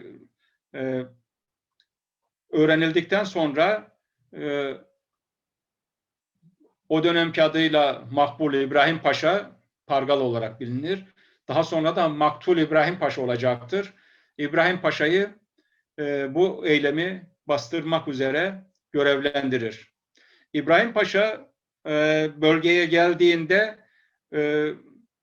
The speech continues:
öncelikle bir, e, inceleme yapar bölgede. Nedir bu inceleme? E, bu direnişin,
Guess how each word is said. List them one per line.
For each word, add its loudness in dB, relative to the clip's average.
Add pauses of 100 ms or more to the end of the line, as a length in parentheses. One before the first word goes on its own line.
(720)
öncelikle 0
bir, -2
e, -2
inceleme 0
yapar 2
bölgede. -2 (240)
Nedir 2
bu -2
inceleme? -4 (580)
E, 0 (1700)
bu 4
direnişin, 2